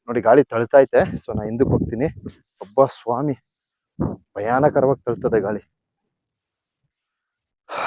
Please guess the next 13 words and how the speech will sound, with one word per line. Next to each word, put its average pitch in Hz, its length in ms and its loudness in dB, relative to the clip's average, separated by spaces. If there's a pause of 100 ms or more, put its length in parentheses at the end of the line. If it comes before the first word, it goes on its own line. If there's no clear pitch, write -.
(100)
So 143 240 2
ಮೇಲ್ಭಾಗಕ್ಕೆ 151 500 4
ಹೋಗ್ತಾ 123 180 -6
ಇದ್ದೀನಿ 120 240 -4
ಬಂಧುಗಳೇ. 113 400 -2
So 120 340 -8
ಮಲೆ 113 160 -2
ಮಾದೇಶ್ವರರ 147 800 -4 (480)
ಪಾದದ 151 440 4 (840)
ದರ್ಶನವನ್ನ 160 760 0 (280)
ಸಮರ್ಪಣೆ 110 440 -8
ಮಾಡ್ತಾ 110 400 -8
ಇದ್ದೀನಿ. 120 300 -2